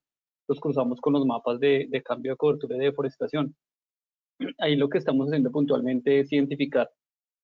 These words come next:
si efectivamente ese polígono tiene algún efecto con, eh, deforestación, eh, o por si al contrario, por ejemplo, el polígono donde está implementado el sap,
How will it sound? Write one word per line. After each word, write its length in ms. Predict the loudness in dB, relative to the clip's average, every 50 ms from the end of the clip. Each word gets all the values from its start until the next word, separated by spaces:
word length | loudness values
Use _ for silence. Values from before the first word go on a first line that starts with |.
| _ -2
si 60 | 0
efectivamente 500 | 0 0 0 0 0 0 0 0 -2 -2
ese 100 | -2 0
polígono 640 | 0 2 2 2 2 2 2 2 2 2 0 -2 -4 _
tiene 180 | 0 0 2 2
algún 220 | 2 2 2 0
efecto 400 | 2 2 0 -2 0 0 -2 0
con, 440 | 2 2 2 2 2 -2 -6 -8 -8 -2
eh, 640 | 0 2 2 2 2 2 0 0 -2 -2 -4 -6 -8 -4 _
deforestación, 720 | -2 0 2 0 0 2 0 0 0 2 0 0 0 -2 -6 -14 _ _ _ _ _ _ _ _ _ _ _ _ _ -8 -2
eh, 220 | 2 2 2 2 2
o 140 | 2 2 2
por 160 | 2 0 2
si 60 | 2
al 140 | 0 0 0
contrario, 480 | -2 -4 -2 2 2 2 4 2 2 2
por 120 | 2 2
ejemplo, 420 | 2 2 2 0 0 0 2 2
el 120 | 2 2 2
polígono 540 | 2 0 2 2 0 -2 0 0 2 2 4
donde 260 | 4 2 2 0 -2
está 220 | -4 -2 -2 -2 -2
implementado 520 | -4 -4 -2 0 0 0 0 0 -2 -2
el 80 | -2 -2
sap, 240 | 0 0 0 0